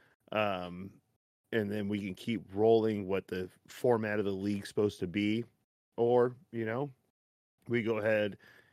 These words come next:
and maybe we amend the rules a little bit, and we go ahead forward. We keep everything the way it is, and, you know, maybe those two new players, if that does happen, they just get the eleven and twelve picks, and that's the way it is.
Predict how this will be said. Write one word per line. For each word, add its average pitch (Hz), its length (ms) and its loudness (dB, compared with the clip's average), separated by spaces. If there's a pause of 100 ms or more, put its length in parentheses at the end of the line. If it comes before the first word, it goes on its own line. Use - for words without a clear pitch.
(160)
and 107 200 -2
maybe 107 280 -2
we 104 140 -2
amend 104 340 0
the 98 80 -2
rules 131 320 2
a 117 40 -2
little 104 160 2
bit, 101 380 0
and 95 300 -6
we 95 160 -6
go 107 200 -4
ahead 104 240 -4
forward. 113 360 4
We 98 100 -6
keep 113 300 -8
everything 113 320 4
the 104 80 0
way 101 200 0
it 104 60 0
is, 110 320 6
and, 95 200 0 (140)
you 101 140 -6
know, 90 180 -6 (380)
maybe 104 240 0
those 95 340 -2 (1080)
two 147 200 0
new 139 160 2
players, 104 500 2 (960)
if 131 240 0
that 104 240 0
does 120 220 4
happen, 107 480 0
they 98 140 0
just 101 320 -4
get 95 140 -6
the 92 80 -8
eleven 90 320 -4
and 85 100 -10
twelve 92 280 -8
picks, 90 360 -4
and 85 120 -14
that's 85 160 -12
the 90 60 -12
way 82 140 -8
it 80 100 -8
is. - 380 -8